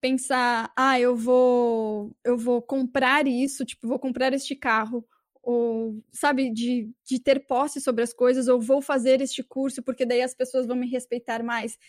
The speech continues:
de alcançar um status pra poder pertencer a, pra, pra ser aceito pelas pessoas, porque parece que, assim, depois que você faz a faculdade e depois que você conseguir um cargo de gerência, sei lá, aí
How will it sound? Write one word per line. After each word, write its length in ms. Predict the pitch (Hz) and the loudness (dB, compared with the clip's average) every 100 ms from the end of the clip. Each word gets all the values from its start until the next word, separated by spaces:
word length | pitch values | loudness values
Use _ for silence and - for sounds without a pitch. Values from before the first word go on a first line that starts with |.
| _ | _
de 60 | 277 | 2
alcançar 540 | 277 285 277 294 302 | 2 2 0 2 2
um 100 | 370 | 2
status 480 | 349 - 247 277 - | -2 0 2 2 0
pra 160 | - 277 | -2 0
poder 240 | 277 262 | 2 0
pertencer 600 | 269 277 277 285 277 277 | 2 2 4 0 2 2
a, 100 | 294 302 _ _ _ _ _ _ - _ - | 2 -2 _ _ _ _ _ _ -20 _ 2
pra, 200 | 302 294 | 2 2
pra 240 | 339 339 | 0 0
ser 160 | - 370 | 2 0
aceito 400 | 370 349 370 - | 2 2 0 2
pelas 220 | 269 262 | 0 0
pessoas, 420 | 247 247 240 233 - | -2 0 -2 -2 -6
porque 200 | 254 277 | -6 -2
parece 360 | 285 294 302 | 2 2 0
que, 80 | - | 0
assim, 400 | 330 - 262 233 - | -2 0 -4 -4 0
depois 400 | 269 269 302 370 | 2 4 4 2
que 80 | 359 | 0
você 280 | 311 294 294 | -4 -2 -4
faz 320 | - 226 226 | 0 0 0
a 60 | 233 | -4
faculdade 760 | 233 - 247 247 202 202 - _ - _ | -8 -4 0 0 0 -6 -12 _ -20 _
e 80 | 269 | 0
depois 340 | 254 262 277 285 | 2 4 2 2
que 80 | |
você 200 | 285 285 | -4 -4
conseguir 360 | 269 262 262 247 | -4 -4 -4 -4
um 100 | 254 | -4
cargo 640 | 247 247 247 240 247 233 - _ _ | -2 0 0 -2 -4 -6 -10 _ _
de 140 | 220 262 | -4 2
gerência, 560 | 262 254 247 220 - | 4 4 2 -2 -6
sei 180 | 220 269 | -2 2
lá, 240 | 269 208 214 _ _ - | 2 2 -2 _ _ -4
aí 460 | 247 269 320 349 | 0 4 4 4